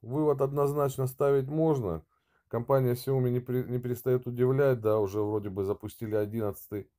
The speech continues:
э, I O S один, э, миюай одиннадцатую разработку, но почему-то вот телефон Redmi четыре Prime взял и обновился без предупреждений, без каких-то либо новостей, да, на официальном сайте ничего не было,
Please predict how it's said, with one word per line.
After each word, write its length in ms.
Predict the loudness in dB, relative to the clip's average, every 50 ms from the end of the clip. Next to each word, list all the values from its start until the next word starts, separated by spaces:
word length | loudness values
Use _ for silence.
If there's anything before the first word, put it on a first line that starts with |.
| _ _ _ _ _ _ _ _ _ _ _ _ _ _ _ _ _ _ _ _ _ _ _ -12
э, 360 | -10 -8 -6 -6 -4 -2 0
I 140 | 0 0 0
O 80 | 0
S 120 | -2 -2 -4
один, 260 | -4 -4 -4 -4 -4
э, 20 | -2 -2 -2 -2 -2 -4 -6 -8 -10
миюай 400 | -10 -8 -6 -4 -2 -2 -2 -2
одиннадцатую 540 | -2 -2 -2 -2 -2 -4 -4 -4 -2 0
разработку, 760 | 0 0 0 0 0 -2 -2 -2 -6 -6 -6 -8 -10 -10 -10 _ _ _ _ _ _ _ _ _ _ -6
но 160 | -4 -2 -2
почему-то 500 | -2 -2 -2 -2 -4 -4 -2 -2 -2 -4
вот 120 | -4 -4
телефон 500 | -6 -6 -6 -6 -4 -4 -4 -4 -4 -8 _ _ _ _ _ _ _ _ _ -4
Redmi 300 | 0 0 0 2 0 -4 -8
четыре 280 | -6 -4 -4 -2 -2
Prime 360 | -2 0 0 0 2 0 -2
взял 280 | -2 0 2 2 2 0
и 140 | -2 0 0
обновился 840 | 0 0 0 -2 -2 -2 -2 -2 -2 -4 -4 -4 -6 -8 -8 -8 -10 _ _ _ _ _ _ _ _ _ _ _ _ _ _ _ -8
без 200 | -4 -2 -2 -2
предупреждений, 840 | -4 -4 -6 -4 -4 -6 -6 -6 -8 -6 -2 -2 -2 0 -2 -4
без 360 | -4 -4 -4 -4 -4 -4 -6 -8 -10 -10 -10 -8
каких-то 480 | -10 -10 -8 -10 -12 -10 -4 -2 -2 -2
либо 300 | -2 -4 -4 -2 -2 -2
новостей, 560 | 0 0 0 0 -2 -4 -6 -4 -2 -2 -2
да, 240 | 0 0 0 0 0
на 200 | -2 -4 -4 -6
официальном 520 | -6 -8 -10 -8 -6 -6 -4 -4 -6 -6
сайте 340 | -4 -4 -4 -4 -4 -6 -10
ничего 220 | -10 -8 -8 -8
не 120 | -6 -6 -6
было, 320 | -4 -2 -2 -2 -4 -6